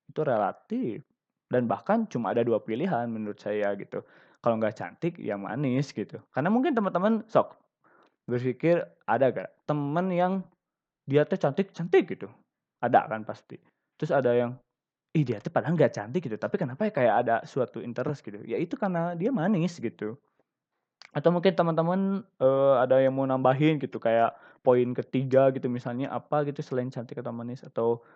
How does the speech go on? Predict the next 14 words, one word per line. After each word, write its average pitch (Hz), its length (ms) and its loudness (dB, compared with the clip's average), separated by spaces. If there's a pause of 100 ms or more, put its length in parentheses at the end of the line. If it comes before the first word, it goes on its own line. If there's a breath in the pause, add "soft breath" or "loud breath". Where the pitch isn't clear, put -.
(160 soft breath)
punya 123 280 0 (180)
kepribadian 110 680 -4
yang 107 160 -12
baik 135 560 2
atau - 200 -10
apa 123 520 -14
gitu. 113 120 -12
Karena 180 280 -6 (600)
ya 151 120 -4
balik 135 180 0
lagi 135 140 -2
ke 147 80 -6
relatif 127 440 -6
sih. - 200 -16